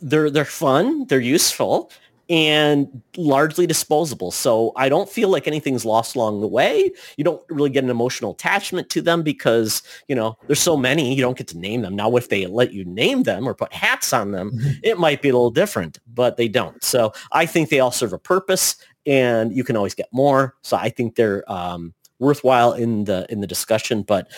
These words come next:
Speaker 1: you know, you don't get attached to them. So, you, so they're definitely a rental 'cause you, you essentially do rent them, Mark. You get more. <laughs> They, they don't last. <laughs> Uh, they're a resource more than a, uh, uh, uh, an attachment. And then
Speaker 2: Yeah.
Speaker 1: rabbits,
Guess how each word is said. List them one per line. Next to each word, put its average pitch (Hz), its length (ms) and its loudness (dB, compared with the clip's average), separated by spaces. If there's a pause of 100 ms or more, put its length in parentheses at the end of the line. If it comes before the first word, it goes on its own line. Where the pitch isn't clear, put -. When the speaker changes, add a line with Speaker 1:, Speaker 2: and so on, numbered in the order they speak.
(160)
Speaker 1:
you 127 60 2
know, 90 140 2
you 117 100 -4
don't 190 160 2
get 160 80 0
attached - 380 -6
to - 80 -8
them. - 200 -14
So, - 140 -2
you, 113 160 -2
so - 380 -6
they're 135 180 2
definitely 104 640 -2
a 104 80 -6
rental 82 560 -8 (200)
'cause - 340 -2
you, 135 260 4
you 123 160 4
essentially 117 400 0
do 95 140 -8
rent 82 180 -10
them, - 120 -8
Mark. - 240 -10 (180)
You 120 100 -6
get 127 160 0
more. 190 300 0 (200)
<laughs> - 100 -4 (600)
They, 147 160 4 (280)
they 190 100 -2
don't 196 160 -2
last. 127 560 -2
<laughs> 196 1300 -2
Uh, 147 180 2
they're 175 160 2
a 165 40 0
resource 147 500 0
more 131 160 2
than 120 180 2
a, 107 280 2
uh, 101 80 4
uh, 92 580 -2
uh, 101 480 -4
an 113 100 0
attachment. 98 640 -6 (380)
And 147 80 0
then 135 80 2
Speaker 2:
Yeah. 123 80 2
Speaker 1:
rabbits, 175 640 0